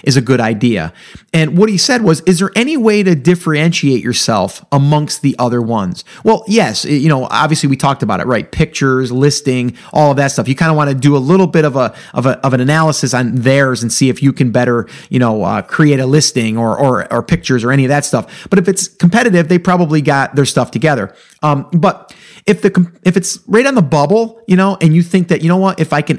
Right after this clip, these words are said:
add a little bit more value here, then possibly I can do that." And I kinda did that with my first product. There was already product selling. There was probably five or six sellers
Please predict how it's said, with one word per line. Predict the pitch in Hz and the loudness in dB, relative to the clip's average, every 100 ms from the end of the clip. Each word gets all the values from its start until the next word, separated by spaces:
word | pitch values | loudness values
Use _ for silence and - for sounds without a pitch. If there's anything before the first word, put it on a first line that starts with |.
| - | -4
add | 151 170 175 | -2 0 0
a | |
little | 165 160 | 2 0
bit | 147 | 0
more | 135 123 | 0 -2
value | 113 127 202 254 165 | 0 0 2 2 0
here, | - 113 92 - - - - | 0 -4 -2 -6 -8 -20 -2
then | 165 151 | -2 -2
possibly | 151 160 175 156 143 139 - | -4 -2 0 0 2 0 0
I | 123 | -2
can | 156 | 0
do | 220 | 0
that." | 160 - | 0 0
And | |
I | 185 | -4
kinda | 175 - 247 339 311 | -4 -4 -2 0 0
did | 202 165 190 151 | 2 4 2 2
that | 135 131 | 0 0
with | 143 | 0
my | 131 127 | 0 -2
first | 127 120 - | -2 -4 -2
product. | 240 226 - - - - | -4 -4 -6 -16 -20 -6
There | 151 220 | 0 0
was | 285 214 | 0 -2
already | 185 180 202 226 | 2 2 2 -2
product | - 127 117 143 | -2 0 0 -2
selling. | - 208 170 131 | -2 0 0 2
There | 180 | 0
was | 175 | 0
probably | 185 208 233 185 165 156 | -2 -2 -2 2 2 0
five | - 160 190 | -2 -2 0
or | 226 | -2
six | - - 180 - | -2 -2 -2 -2
sellers | - 151 131 113 107 | 0 0 0 -2 -6